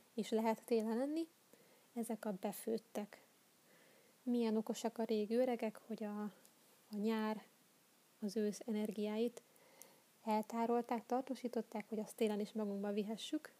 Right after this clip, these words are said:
befőttek formájában, vagy ha már a savanyú káposztánál tartunk, akkor, akkor savanyúságok formájában is. De ott vannak még az aszalt gyümölcsök, a szárított gyümölcsök.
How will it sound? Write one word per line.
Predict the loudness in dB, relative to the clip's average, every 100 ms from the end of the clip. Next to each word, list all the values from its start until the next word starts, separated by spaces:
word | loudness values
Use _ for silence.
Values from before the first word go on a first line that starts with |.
| -12
befőttek | -10 -2 -2 -2 -6 -6
formájában, | -4 -2 -2 -4 -4 -4 -4 -4 -6 -10 _ _
vagy | -4 -2 -4 -8 _ _ _ _ _ -20 -20 -20 -20 -20 -20 -10
ha | -6
már | -4
a | -4
savanyú | -2 0 0
káposztánál | -2 -2 -4 -4 -4 -4
tartunk, | -2 -4 -4 -6
akkor, | -6 -6 -6 -6 -12 _ _ _ _ _ _ _ _ _
akkor | -20 -12 -6
savanyúságok | -2 0 0 -4 -6 -8 -8
formájában | -6 -4 -4 -6 -6 -6 -4 -4
is. | -6 -6 -10 -20 -20 -20 -20 -16 0
De | 4
ott | 4 4
vannak | 2 2 0
még | -2 -2
az | -2
aszalt | -2 0 0 2
gyümölcsök, | 2 4 4 0 -2 -2 -2
a | -6
szárított | -2 0 2 2 0 -2 -2
gyümölcsök. | -2 -2 -4 -4 -6